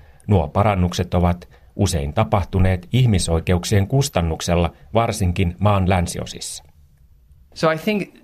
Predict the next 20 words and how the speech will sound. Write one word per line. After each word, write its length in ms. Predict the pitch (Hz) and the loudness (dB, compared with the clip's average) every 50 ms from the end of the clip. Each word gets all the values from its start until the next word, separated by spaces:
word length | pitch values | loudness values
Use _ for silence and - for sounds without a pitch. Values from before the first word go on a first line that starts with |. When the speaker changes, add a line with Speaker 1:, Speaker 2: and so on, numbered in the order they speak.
| _ - - - - - - - - - - - _ _ _ _ - _ _ _ _ - - | _ -20 -20 -10 -8 -6 -6 -4 -6 -8 -10 -12 _ _ _ _ -20 _ _ _ _ -6 -2
Speaker 2:
if 400 | 190 220 254 254 254 - - - - - - - - - 151 | 0 0 0 -2 -6 -12 -16 -18 -20 -20 -20 -12 -6 -2 0
they 180 | 160 185 208 | 0 0 0
came 320 | 208 - - 208 202 196 180 | -2 -2 0 0 0 0 -2
to 120 | - - | -4 -4
the 80 | 143 131 | -4 -4
table 720 | - - 139 147 151 156 139 113 95 - - - - 160 | -4 -2 -4 -2 -2 -2 -4 -4 -4 -6 -8 -6 0 0
with 220 | 151 151 143 - 151 | 0 0 2 0 0
a 140 | 143 139 135 | 0 2 2
more 240 | 139 139 139 131 123 | 2 2 2 2 0
serious 680 | 127 - - 156 151 151 151 147 143 135 123 123 - | -2 -2 -2 0 0 0 0 0 0 -2 -2 -4 -6
commitment 640 | - - 123 120 135 151 - - 120 101 92 90 - - - - - - - - | -2 0 0 2 2 0 -2 -4 -4 -6 -6 -10 -14 -16 -20 -20 -18 -10 -4 0
to 260 | 156 143 131 120 127 | 0 2 2 2 2
reform, 640 | 123 123 - - 147 139 135 135 135 123 110 98 95 | 0 0 0 0 0 2 2 4 2 2 0 -2 -4
uh, 60 | 92 - - - - - - 131 120 117 117 110 107 - - | -8 -10 -14 -16 -10 -4 -2 -2 0 0 -2 -4 -4 -4 -2
on 360 | 143 139 147 151 156 156 147 | 0 0 0 0 0 0 0
the 220 | 135 131 123 131 - | 0 0 -2 -2 -4
civil 300 | - - 165 147 131 135 | -4 -2 -2 0 0 0
and 120 | 123 113 107 - | 0 0 -2 0
political 460 | 123 120 131 165 220 220 214 185 139 110 92 - | 0 0 0 0 0 -2 0 -2 0 0 -2 -4
rights, 400 | - - - - - - - | -6 -10 -12 -14 -14 -14 -16